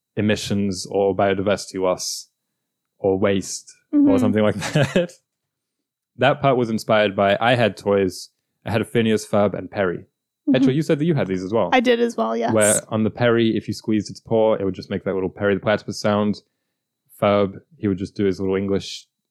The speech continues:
Speaker 1: noises,
Speaker 2: Mm-hmm.
Speaker 1: uh, or sentences. And Phineas would say, I think he said, "I know what we're gonna do today."
Speaker 2: Yeah.
Speaker 1: And maybe he said other things as well. But that's what this would do. And maybe it could even be updated. Like, maybe it has a U S B thing on its tail that you can, like, sync up with new statistics.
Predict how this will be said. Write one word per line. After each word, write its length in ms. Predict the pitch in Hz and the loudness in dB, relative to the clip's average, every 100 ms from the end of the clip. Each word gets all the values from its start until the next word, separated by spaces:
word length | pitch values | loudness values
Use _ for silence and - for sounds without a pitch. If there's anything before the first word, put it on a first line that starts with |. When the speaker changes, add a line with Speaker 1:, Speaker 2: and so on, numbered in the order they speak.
| - | -6
Speaker 1:
noises, 640 | 101 101 95 101 104 - _ | -2 0 0 -2 -4 -18 _
Speaker 2:
Mm-hmm. 300 | 320 294 269 | 2 4 4
Speaker 1:
uh, 200 | 254 95 | 4 2
or 60 | 98 | 0
sentences. 680 | - 107 113 104 110 104 - | 0 -2 -2 -2 -2 -2 -6
And 340 | 104 98 95 - - | -4 -4 -4 -10 -4
Phineas 320 | 107 104 - | -2 0 -4
would 100 | 90 | -4
say, 300 | 104 98 98 - | -2 0 -2 -6
I 100 | 101 | -8
think 180 | - 117 | -4 -4
he 80 | 104 | -2
said, 240 | 110 95 _ _ | -2 -4 _ _
"I 60 | 107 | -2
know 180 | 113 110 | 0 2
what 60 | |
we're 80 | 107 | 2
gonna 160 | 101 98 | 0 -2
do 120 | 98 | -2
today." 340 | 90 92 80 - _ - | -4 -10 -12 -14 _ -2
Speaker 2:
Yeah. 200 | 254 - | -2 0
Speaker 1:
And 80 | 107 | 0
maybe 160 | 110 | 2
he 80 | 104 | 0
said 180 | 92 98 | 0 0
other 140 | 90 82 | 0 -4
things 160 | 90 87 | -10 -12
as 100 | 92 | -10
well. 160 | 87 _ _ | -12 _ _
But 80 | 113 | 0
that's 160 | 120 117 | 2 2
what 80 | 107 | 0
this 180 | 107 | 0
would 100 | 104 | -2
do. 280 | 98 104 107 - _ | 0 0 0 -6 _
And 140 | 123 135 | -2 2
maybe 280 | 160 165 | 2 2
it 40 | 151 | -2
could 140 | 135 | 0
even 180 | 127 117 | -2 0
be 140 | 107 | -2
updated. 600 | - 104 - 107 104 113 | -2 -6 0 -2 0 -4
Like, 160 | 104 90 | -4 -2
maybe 180 | 101 104 | 0 0
it 40 | |
has 140 | 98 98 | -2 -4
a 60 | |
U 120 | 98 101 | -2 -2
S 120 | - | -2
B 200 | 98 101 | -4 -4
thing 420 | - 107 107 107 _ - | -2 -2 -2 -8 _ -6
on 80 | 98 | -4
its 100 | - | -4
tail 540 | - 101 104 104 - _ _ _ - | -2 0 0 -2 -6 _ _ _ -4
that 60 | 101 | -4
you 80 | |
can, 360 | 92 95 95 - | -2 -4 -4 -6
like, 300 | 113 98 - - | -2 -2 -2 -10
sync 360 | - 113 101 | -4 -4 -2
up 140 | 107 101 | -2 -2
with 100 | 98 | -2
new 180 | 101 101 | -2 -2
statistics. 720 | - 110 107 - - - | -4 -6 -4 -6 -8 -14